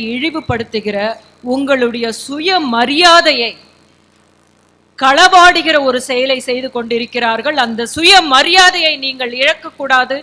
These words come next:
என்பதற்காக நாம் போராடுவது மட்டும்தான் நம்மளுடைய மிகப்பெரிய ஒரு போராட்டம் என்று சொன்னார்.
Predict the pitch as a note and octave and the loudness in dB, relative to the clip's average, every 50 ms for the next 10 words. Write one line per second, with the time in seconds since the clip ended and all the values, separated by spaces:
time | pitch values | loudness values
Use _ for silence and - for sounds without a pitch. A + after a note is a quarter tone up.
0 | - _ _ _ _ _ A3+ B3 C4+ C#4+ E4+ F4 F4+ F4 E4+ E4 D#4+ D#4+ - D4 | -12 _ _ _ _ _ 0 2 2 2 2 0 2 2 4 2 2 2 2 2
1 | C#4+ C#4+ C#4 D4 C#4 B3 A#3+ B3 B3+ B3 A3 - B3 B3+ C4+ C#4 C4+ C4 B3+ C4 | 2 2 2 -2 -2 0 -2 -2 -2 -4 -6 -2 0 2 4 4 4 2 2 0
2 | B3+ B3 A#3+ A3+ A#3 A#3+ - - C4+ B3 A#3+ B3+ B3 C4 C#4+ - - _ _ _ | -2 -2 -4 -4 -4 -4 -4 -6 -10 -6 -2 0 0 0 0 -4 -10 _ _ _
3 | _ _ _ _ _ _ _ _ _ _ _ _ _ _ _ _ _ _ _ _ | _ _ _ _ _ _ _ _ _ _ _ _ _ _ _ _ _ _ _ _
4 | _ _ _ _ _ _ _ - A3 A#3+ B3 B3+ B3 B3 A#3+ A#3+ A#3 A3+ A3 A#3 | _ _ _ _ _ _ _ -12 -8 -6 -4 -4 -2 -2 -2 -2 -4 -4 -4 -4
5 | B3 B3 E4+ F4 - - D#4+ D4 D#4 D#4+ D4+ C#4 C4 B3 B3 B3 - B3 B3 B3 | -4 -2 -4 -4 0 0 2 2 4 4 4 4 4 2 0 -2 -2 -2 0 2
6 | B3+ A#3+ A#3+ A#3+ B3 A3+ A3+ G#3+ G#3 G#3 G#3 G#3+ G#3+ G#3 A#3+ B3 A#3+ A3 - - | 2 0 0 -2 -6 -6 -6 -6 -6 -6 -6 -6 -6 -6 -4 -4 -4 -4 -8 -12
7 | _ _ - - - B3 A#3 A#3 A#3 G#3 F#3 - | _ _ -12 -6 -6 -4 -4 -4 -4 -4 -6 -8